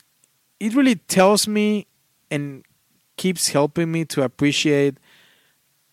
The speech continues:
Reiner Knizia, because I think he's a great designer,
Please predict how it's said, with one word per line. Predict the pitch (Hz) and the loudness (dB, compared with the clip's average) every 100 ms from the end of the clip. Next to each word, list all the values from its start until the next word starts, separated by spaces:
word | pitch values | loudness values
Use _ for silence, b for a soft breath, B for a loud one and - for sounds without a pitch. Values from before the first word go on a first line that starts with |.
| _ _ _ _ 135 | _ _ _ _ 0
Reiner | 139 135 123 | 2 2 -2
Knizia, | 110 101 - - _ _ _ _ - | -8 -10 -12 -14 _ _ _ _ -6
because | 139 131 143 127 | -2 0 0 0
I | 160 | -4
think | 156 214 220 | -4 -4 -4
he's | 190 151 | -6 -6
a | 139 | -4
great | 135 139 | -2 -2
designer, | 131 - 131 127 131 131 | -4 -4 -4 -4 -4 -8